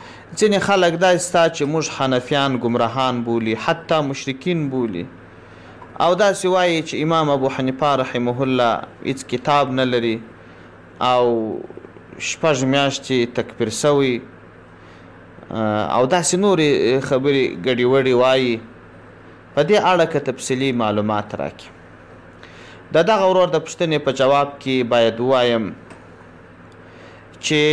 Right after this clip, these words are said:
یو حق پیدا کول دي او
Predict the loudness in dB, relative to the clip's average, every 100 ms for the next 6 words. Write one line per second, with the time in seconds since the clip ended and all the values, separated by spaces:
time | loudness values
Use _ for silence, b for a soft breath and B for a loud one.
0 | 2 0 2 4 4 2 0 -2 0 0
1 | 2 2 2 4 4 4 2 0 0 0
2 | -2 -10 -20 -20 -20 -20 -20 -20 -20 B
3 | B -10 -2 2 4